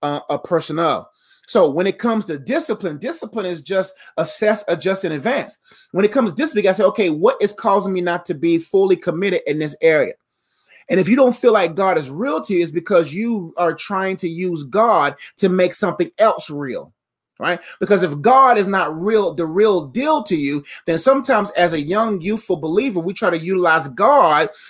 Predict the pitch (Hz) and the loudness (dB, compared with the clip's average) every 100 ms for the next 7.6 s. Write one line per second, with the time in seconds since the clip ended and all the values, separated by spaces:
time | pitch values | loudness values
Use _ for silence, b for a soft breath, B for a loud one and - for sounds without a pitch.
0 | B - 180 170 170 180 254 262 202 170 | B 2 2 4 2 2 0 2 0 0
1 | 165 - B - 190 160 - 240 233 202 | -4 -8 B 0 0 0 -2 0 2 0
2 | 175 180 254 247 190 143 123 113 - _ | -2 0 2 2 2 -2 -6 -12 -18 _
3 | _ 143 202 208 208 185 - B B _ | _ 0 2 4 2 0 -2 B B _
4 | 143 147 131 _ _ 233 240 240 240 214 | -20 -18 -20 _ _ 0 2 0 0 0
5 | 208 185 156 202 190 190 226 208 185 - | 0 0 -2 -2 0 -2 -2 -2 -4 -2
6 | 185 175 165 214 247 202 185 - 156 175 | -2 0 0 0 2 2 0 -2 0 0
7 | 160 160 135 180 180 117 | 2 0 2 2 2 0